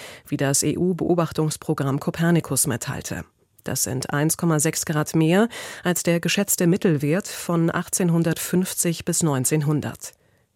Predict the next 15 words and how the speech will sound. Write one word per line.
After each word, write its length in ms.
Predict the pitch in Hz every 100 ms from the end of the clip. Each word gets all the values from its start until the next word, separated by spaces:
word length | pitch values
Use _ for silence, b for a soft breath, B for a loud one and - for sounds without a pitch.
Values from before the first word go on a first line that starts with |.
| _
Jeder 360 | 160 151 151 143
Monat 400 | 156 170 190 185
im 100 | 185
vergangenen 480 | 180 165 165 180
Jahr 360 | 160 147 151 233 B B B -
war 140 | 196
zudem 360 | - 180 208 190
der 200 | 165 143
wärmste 540 | 156 190 - 208 202
oder 260 | 180 165 160
zweitwärmste 840 | - 151 190 143 165 170 - 160
seit 280 | 156 143 -
Beginn 320 | 156 147 135
der 80 | 165
Messungen. 520 | 151 - 95 -